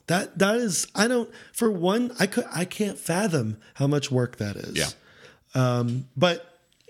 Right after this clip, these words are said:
Speaker 1: you know, it's just all about keeping a positive attitude and using that time, that, that time off is, is a form of reflection.
Speaker 2: Right.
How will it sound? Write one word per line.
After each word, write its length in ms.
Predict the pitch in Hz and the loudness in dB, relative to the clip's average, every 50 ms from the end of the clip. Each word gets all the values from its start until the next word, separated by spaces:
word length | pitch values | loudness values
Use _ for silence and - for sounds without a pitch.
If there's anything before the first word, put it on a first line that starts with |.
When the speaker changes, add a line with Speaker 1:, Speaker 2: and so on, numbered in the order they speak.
| - _ _ _ _ - | -20 _ _ _ _ 0
Speaker 1:
you 120 | 226 233 | 2 2
know, 280 | 247 214 196 208 202 202 - - | 4 4 2 0 -2 -6 -6 0
it's 180 | - 165 143 - | 0 0 2 2
just 200 | 190 214 - - | 2 2 2 2
all 180 | 165 151 165 170 | 2 2 2 2
about 460 | 151 131 139 143 151 151 - - - | 2 2 2 0 0 -2 -6 -14 -8
keeping 360 | - - 165 - - 160 143 | -2 -2 0 0 2 0 0
a 40 | 143 | 0
positive 480 | 135 - 127 123 127 127 175 190 147 131 | 0 0 0 0 2 2 2 2 2 2
attitude 600 | 120 120 131 135 135 - 151 147 147 147 151 - - - - - - - - - _ _ _ - | 2 2 0 0 0 0 0 0 0 0 -2 -6 -12 -20 -20 -20 -20 -20 -20 -20 _ _ _ 0
and 320 | 127 131 135 131 123 - - - - 110 107 - _ - 131 131 127 | 2 2 2 2 -2 -4 -8 -12 -12 -12 -12 -10 _ -6 -6 -6 -6
using 440 | - - 127 131 147 139 180 160 151 | -6 -2 0 0 2 2 2 2 2
that 220 | 147 151 156 - | 2 0 -2 -4
time, 560 | - - - 160 165 160 143 127 123 123 127 127 - - - - - - | -6 -2 0 2 2 4 2 2 0 0 -4 -6 -10 -20 -20 -20 -12 -4
that, 240 | - 127 123 - - _ _ - | -2 -2 -2 -2 -4 _ _ -18
that 340 | - - - 135 127 123 127 - | -14 -8 -2 -2 -2 -2 -2 -4
time 320 | - - 165 165 147 151 | -4 -2 0 2 2 2
off 240 | 156 165 165 - 165 | 2 0 0 0 0
is, 180 | 139 120 113 | 0 0 0
is 280 | 117 - - 123 120 123 | -2 -4 -4 -2 -2 -2
a 100 | 131 113 | -4 -6
form 320 | - - - 170 180 170 | -8 -6 -4 -2 0 0
of 180 | 147 117 - - | 0 -2 -2 -6
reflection. 680 | 101 98 - - - - - 180 185 - - - 117 92 - | -10 -10 -10 -8 -4 -2 -2 -2 0 0 0 0 -2 -2 -4
Speaker 2:
Right. 240 | 90 82 76 67 | -4 -4 -4 -4